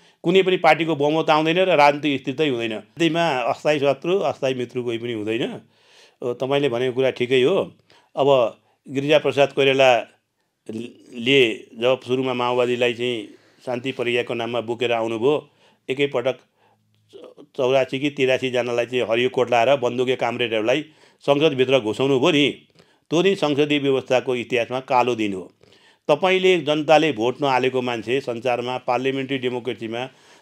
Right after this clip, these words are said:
संसदको लोवर हाउसमा सांसद हुन्छ? कङ्ग्रेस जस्तो पार्टी जस्तो ठुलो पार्टीमा चाहिँ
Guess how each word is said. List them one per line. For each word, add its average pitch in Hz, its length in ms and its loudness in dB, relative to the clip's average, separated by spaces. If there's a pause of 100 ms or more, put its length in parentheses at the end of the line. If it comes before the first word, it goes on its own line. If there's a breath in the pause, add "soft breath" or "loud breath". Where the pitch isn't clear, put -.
(100)
संसदको 143 480 2
लोवर 147 280 6
हाउसमा 127 460 4 (520)
सांसद - 580 -2
हुन्छ? 127 200 0
कङ्ग्रेस 170 500 4
जस्तो 160 240 0
पार्टी 147 320 2
जस्तो 147 240 0
ठुलो 143 220 2
पार्टीमा 131 440 2
चाहिँ 151 260 -2